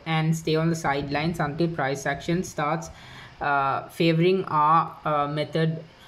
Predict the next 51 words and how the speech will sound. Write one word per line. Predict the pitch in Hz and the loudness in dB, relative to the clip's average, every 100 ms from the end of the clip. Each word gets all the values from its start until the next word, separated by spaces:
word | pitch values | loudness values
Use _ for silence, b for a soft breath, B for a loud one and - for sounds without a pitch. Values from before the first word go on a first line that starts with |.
| B | B
of | 165 160 | -4 -2
analyzing | 151 151 151 156 170 | -2 0 -2 0 0
charts. | 165 143 - - | 2 0 -2 -12
So | - 196 180 175 B B - | 0 4 4 2 B B -2
as | 160 180 | 0 2
of | 214 | 2
now, | 180 160 175 233 - - - - - | 4 4 4 0 -8 -20 -20 -20 -6
uh, | 185 160 151 151 | 0 2 2 2
price | 156 - 190 185 190 | -2 0 2 2 2
action | 196 - 202 | 0 2 2
looks | 165 190 190 | 6 6 6
strong. | - 165 151 180 214 - | -2 0 2 2 -2 -6
Uh, | 156 147 143 | -2 -2 0
we | 156 | 2
are | 156 | 2
seeing | 160 185 185 | 2 4 4
a | |
pullback, | 180 165 160 170 170 | 4 4 4 4 2
which | 160 | 0
is | 143 | 2
good, | 147 202 | 6 6
and | 160 165 | 6 2
most | 160 170 175 | 2 2 2
importantly, | 156 165 160 160 185 | 2 2 2 2 2
the | 190 | 2
pullback | 180 165 156 160 160 | 2 0 2 2 0
is | 175 170 | -2 -2
coming | 156 143 160 175 | -4 0 2 2
on | 170 | 2
very | 147 147 | 0 0
low | 151 156 | 0 0
volumes. | 147 147 143 139 | 0 0 -2 -4
So | - | -6
you | - | -4
can | 120 | -6
see | - 151 | -4 -2
the | 160 | 0
selling | - 151 160 160 | 0 0 2 2
pressure | 147 - 190 208 B B B 160 | 0 0 0 -2 B B B 2
relative | 156 175 202 185 | 4 4 2 2
to | 185 | 4
buying | 160 151 180 180 | 4 4 2 2
over | 165 165 | 4 4
the | 165 | 4
past | 165 156 160 | 2 2 2
few | 190 165 | 0 0
weeks | 151 185 - | 2 0 0
have | 160 | 0
been | 160 165 | 4 4
very | 147 156 | 2 0
strong. | - 175 131 | -2 -2 -2